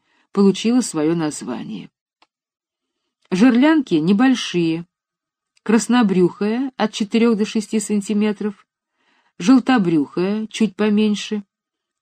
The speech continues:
Длина большой жерлянки доходит до семи сантиметров. Впрочем, это относится к самкам. Самцы, как правило, мельче,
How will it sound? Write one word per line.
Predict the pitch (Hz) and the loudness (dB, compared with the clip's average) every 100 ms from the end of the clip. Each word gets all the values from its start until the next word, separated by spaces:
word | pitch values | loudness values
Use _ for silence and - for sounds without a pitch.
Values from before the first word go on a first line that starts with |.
| - | -8
Длина | 175 214 214 220 196 | 2 4 6 4 2
большой | 165 208 - 196 | 0 0 2 0
жерлянки | 180 190 208 294 254 | 2 0 2 0 0
доходит | 160 165 - 262 226 | -2 -4 -2 0 0
до | 170 | -2
семи | 175 170 202 | -6 -4 -4
сантиметров. | 202 185 180 160 123 104 - - _ _ _ _ _ _ - _ | -2 -6 -4 -6 -6 -10 -16 -20 _ _ _ _ _ _ -20 _
Впрочем, | - 277 - 233 | 2 2 4 2
это | 247 233 226 | 2 2 0
относится | - 185 190 202 196 - | -2 -4 0 0 -2 -6
к | 185 | -8
самкам. | - 156 135 131 117 127 _ _ _ _ _ - | -4 -4 -4 -6 -10 -12 _ _ _ _ _ -16
Самцы, | 175 190 180 - | -4 -2 -2 -2
как | 220 190 | -2 -4
правило, | - 196 202 196 196 - | -2 0 2 2 0 -2
мельче, | 180 220 220 139 - - | 0 4 4 2 -4 -8